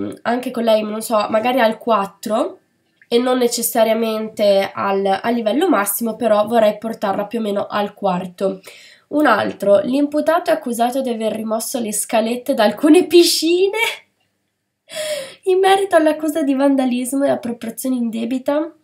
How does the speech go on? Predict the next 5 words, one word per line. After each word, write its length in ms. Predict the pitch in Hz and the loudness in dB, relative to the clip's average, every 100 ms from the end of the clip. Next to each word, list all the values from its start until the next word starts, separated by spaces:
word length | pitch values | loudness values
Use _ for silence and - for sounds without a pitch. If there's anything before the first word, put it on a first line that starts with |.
| _ | _
qual 180 | - 226 | -2 0
è 60 | |
il 120 | 262 | 0
verdetto? 880 | 240 220 196 202 233 - 254 262 262 _ _ _ _ _ _ _ _ _ _ _ _ _ _ _ _ _ _ - - _ _ _ - | 2 0 0 -4 -8 -8 -6 -6 -8 _ _ _ _ _ _ _ _ _ _ _ _ _ _ _ _ _ _ -20 -20 _ _ _ -4
Eh, 680 | 214 202 196 202 202 196 | 0 2 0 0 0 0